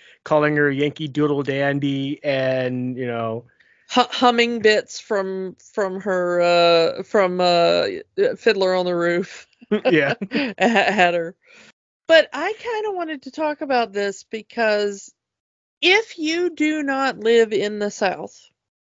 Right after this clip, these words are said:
Speaker 2: you may not realize that this is a thing. Like, I don't know.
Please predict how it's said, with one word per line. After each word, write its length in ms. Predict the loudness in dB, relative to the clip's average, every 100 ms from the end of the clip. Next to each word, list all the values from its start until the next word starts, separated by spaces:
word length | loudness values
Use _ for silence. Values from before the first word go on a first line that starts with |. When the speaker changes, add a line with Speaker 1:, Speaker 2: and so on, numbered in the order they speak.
| _ -4
Speaker 2:
you 340 | 0 2 2
may 260 | 2 0 0
not 300 | 0 -2 -2
realize 760 | -2 0 0 0 0 -2 -6 -14 _ _ -16
that 680 | -12 -4 2 2 2 0
this 360 | 2 2 2 -4
is 540 | 0 0 2 -2 -4 -10 _ _ 0
a 320 | 4 6 4
thing. 520 | 0 -2 0 0 -4 _ _ _ _ _ _ _ _ _ _ _ -2
Like, 220 | 0 0 2
I 140 | 2
don't 180 | 2 -2
know. 380 | -2 0 -2